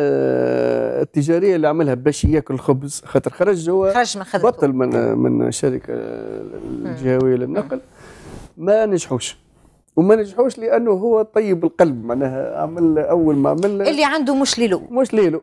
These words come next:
Speaker 1: عمل، عمل مثلا ال-، ال-، ال-، اول ما بدا حانوت نتاع فوتوكوبي واحد للطلبه، اللي ما عندوش فلوس قول برا،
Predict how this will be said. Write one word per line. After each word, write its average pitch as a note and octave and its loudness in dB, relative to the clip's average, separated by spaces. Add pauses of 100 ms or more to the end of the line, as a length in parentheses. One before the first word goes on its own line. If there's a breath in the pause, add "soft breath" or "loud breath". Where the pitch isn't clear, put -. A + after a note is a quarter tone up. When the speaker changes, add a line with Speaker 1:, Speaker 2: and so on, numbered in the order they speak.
Speaker 1:
عمل، A#3+ 2
عمل A3 2
مثلا G3+ 2
ال-، F#3+ 2
ال-، F3+ 4
ال-، F3 2
اول G3 2
ما D#3+ 0
بدا G3 2
حانوت F#3+ 2
نتاع F3 2
فوتوكوبي E3+ 0
واحد A#3+ 2
للطلبه، G#3+ 0
اللي B3 0
ما A3+ 2
عندوش G3+ -2
فلوس A3+ 0
قول B3 -2
برا، G#3+ 2